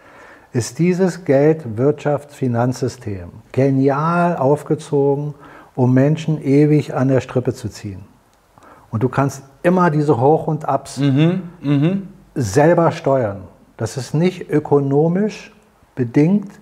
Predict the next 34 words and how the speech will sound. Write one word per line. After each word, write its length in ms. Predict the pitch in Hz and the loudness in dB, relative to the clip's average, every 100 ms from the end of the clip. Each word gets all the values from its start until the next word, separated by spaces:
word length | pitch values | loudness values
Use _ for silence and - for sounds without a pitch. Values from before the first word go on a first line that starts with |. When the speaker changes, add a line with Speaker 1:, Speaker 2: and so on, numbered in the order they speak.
| - | -2
Speaker 2:
Keinen 280 | 131 151 156 | 2 4 4
Gesetzen 460 | 139 135 - 185 | 4 2 2 0
folgend, 580 | 160 147 160 190 202 196 | 2 4 4 2 0 0
ja, 280 | 131 127 156 | 2 2 2
ist 160 | 131 117 | -6 -2
vollkommen 320 | 156 165 156 | -2 0 0
manipuliert. 580 | 143 143 139 90 58 - | 0 0 -2 -4 -8 -12
Speaker 1:
Ja, 160 | - 117 | -4 -4
Speaker 2:
Ja. 120 | 104 - | -4 -8
Speaker 1:
es 240 | - 123 - | -10 -8 -2
könnte 340 | 185 226 214 | 0 2 2
den 180 | 175 170 | 0 0
Gesetzen 540 | 165 147 160 160 156 | 0 2 0 -2 -6
folgen, 640 | 139 147 143 156 190 196 139 | -4 0 2 0 -2 -6 -6
wenn 200 | 143 147 | -4 -2
das 220 | 135 - | -2 -2
Geldsystem 960 | 160 190 208 135 120 - 123 127 156 165 - - - _ _ | 0 0 0 -6 -8 -6 -4 -4 -6 -10 -16 -20 -20 _ _
nicht 420 | 127 160 160 - 160 | -2 0 0 -4 0
auf 320 | 139 - - | 0 0 -4
diesem 540 | 131 143 139 131 123 131 135 | -2 0 0 -2 -4 -8 -6
verbrecherischen 1000 | 143 120 120 180 170 160 123 113 127 113 | -2 -2 0 0 2 0 0 -2 -4 -2
Basissystem 920 | 113 123 135 147 - 139 - 147 139 | -2 0 -2 -4 -4 -6 -2 -2 -2
von 200 | 135 123 | -2 -2
Zins 380 | - 147 160 156 | -2 -2 -2 -4
und 80 | 120 | -2
Zinseszins 720 | 170 180 165 160 117 107 - | -2 0 0 0 -2 -2 -2
laufen 360 | 101 101 110 | -2 0 -2
würde 380 | 98 107 135 175 - - - - - - - | -2 0 0 -2 -6 -18 -20 -20 -20 -4 4
und 320 | 151 151 127 | 6 6 6
wenn 140 | 143 | 6
man 180 | 147 147 | 6 4
nicht 180 | 151 156 | 4 2
subventionieren 1080 | - 147 - 143 131 147 139 156 185 165 | -2 -2 0 -2 0 0 0 2 2 2
würde, 340 | 110 107 95 | 0 -2 -4